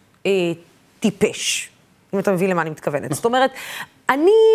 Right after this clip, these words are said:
נגיד, יכול להיות שבדור שלי, להורים קשי יום, אה, לא היה ספרים, לא היו יכולים, אה, ל-, לעשות מנוי לספרייה,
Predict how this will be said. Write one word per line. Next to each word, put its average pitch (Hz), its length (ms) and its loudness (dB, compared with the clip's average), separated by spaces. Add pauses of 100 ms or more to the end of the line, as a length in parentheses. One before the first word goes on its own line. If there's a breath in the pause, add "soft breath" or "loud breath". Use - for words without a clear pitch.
(140)
נגיד, 269 260 0
יכול 254 280 -2
להיות 247 180 -2
שבדור 170 420 -2
שלי, 170 300 -4 (520 loud breath)
להורים 190 1040 -2
קשי 196 200 -6 (240)
יום, 170 340 -2 (400 loud breath)
אה, 165 180 -4
לא 170 100 0
היה 156 160 -4
ספרים, 139 640 -8 (400 loud breath)
לא 170 80 0
היו 170 220 -2
יכולים, 160 520 -4 (140)
אה, 175 40 -2 (380)
ל-, 160 300 -2
לעשות 165 300 -4
מנוי 165 200 -4
לספרייה, 156 640 -6